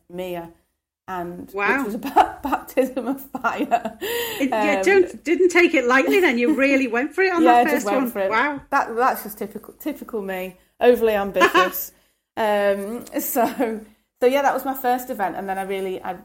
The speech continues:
Speaker 1: I really enjoyed it. Um, when I set up my business, events wasn't my full business. It was part of it 'cause I'd done a few
Speaker 2: Okay.
Speaker 1: events by then.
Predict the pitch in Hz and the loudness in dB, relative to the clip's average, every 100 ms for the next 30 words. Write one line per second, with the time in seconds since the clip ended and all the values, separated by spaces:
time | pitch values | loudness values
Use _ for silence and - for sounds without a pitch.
0 | - 180 185 180 175 - - 170 175 165 | -12 -8 -8 -8 -10 -14 -14 -12 -6 -4
1 | 165 165 - - _ _ _ _ _ _ | -4 -6 -10 -16 _ _ _ _ _ _
2 | - 185 180 175 220 226 226 233 226 214 | -6 -4 -4 -4 -4 -4 -4 -4 -4 -8
3 | 202 202 180 175 - 208 208 208 - 196 | -10 -10 -12 -14 -14 -10 -8 -10 -12 -14
4 | 196 190 - _ _ _ _ - 190 - | -12 -14 -16 _ _ _ _ -14 -12 -10
5 | - 208 208 220 220 262 - 196 - - | -6 -6 -6 -8 -8 -8 -8 -10 -12 -10
6 | 202 208 208 208 214 240 - 208 202 214 | -10 -8 -10 -10 -6 -8 -8 -12 -12 -8
7 | 214 208 202 185 185 180 175 - 175 165 | -6 -6 -6 -6 -6 -8 -10 -10 -8 -8
8 | 160 139 185 | -8 -8 -10